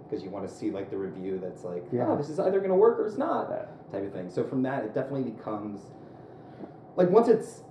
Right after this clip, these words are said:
Speaker 1: everything is real, I guess, to some sense, but then once it's, like, out in the public, it's, like, you can't take it back, really. Like, it's,
Speaker 3: Yeah.
Speaker 1: it's, for better or worse, it's there.
Speaker 3: To be able to take it to the level that we need
Speaker 1: Yes.
Speaker 3: to, we need to bring in,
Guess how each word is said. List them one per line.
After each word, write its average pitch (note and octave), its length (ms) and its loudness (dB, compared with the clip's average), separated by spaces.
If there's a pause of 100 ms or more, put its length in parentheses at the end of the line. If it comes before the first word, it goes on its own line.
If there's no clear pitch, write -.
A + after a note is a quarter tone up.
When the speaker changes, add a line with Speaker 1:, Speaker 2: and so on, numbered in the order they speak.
Speaker 1:
everything A3 320 4
is C3+ 120 2
real, A3 720 4
I F3 40 -8
guess, G3 260 -2
to F#3 100 -14
some F#3 200 -4
sense, F#3+ 280 -4
but - 120 -8
then B2 140 -4
once A#2+ 220 -6
it's, - 120 -8
like, G#2+ 240 -4
out F#2+ 140 -2
in F#2 60 -10
the F#2 60 -6
public, G#2+ 500 -4
it's, - 380 -12 (800)
like, F2+ 140 -12
you - 60 -10
can't - 240 -10
take G#2 140 -6
it - 100 -10
back, - 280 -10
really. - 320 -10
Like, - 260 -12
it's, - 360 -14
Speaker 3:
Yeah. - 100 -10
Speaker 1:
it's, - 120 -14 (360)
for - 100 -2
better G#2+ 240 2
or A2 80 8
worse, G#2 280 2
it's - 160 -16
there. A2+ 520 -2 (360)
Speaker 3:
To A2+ 60 2
be G#2+ 140 4
able F#2+ 180 6
to F#2+ 180 2 (560)
take A#2+ 200 8
it G2+ 100 4
to G2+ 80 0
the F#2 80 4
level F2+ 280 2
that F2 140 0
we F#2 80 -2
need F2+ 180 0
Speaker 1:
Yes. F#2+ 100 -4
Speaker 3:
to, A2+ 240 4 (280)
we G2 100 0
need F2+ 180 -2
to F2 60 -8
bring F2 260 -4
in, F2+ 260 -6